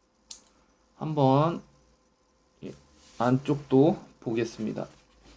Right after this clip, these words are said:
일단 여기 앞모습, 여기 옆모습, 그리고 뒷모습 돼 있고요.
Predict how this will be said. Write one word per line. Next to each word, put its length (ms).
일단 320
여기 120
앞모습, 800
여기 120
옆모습, 800
그리고 260
뒷모습 680
돼 140
있고요. 480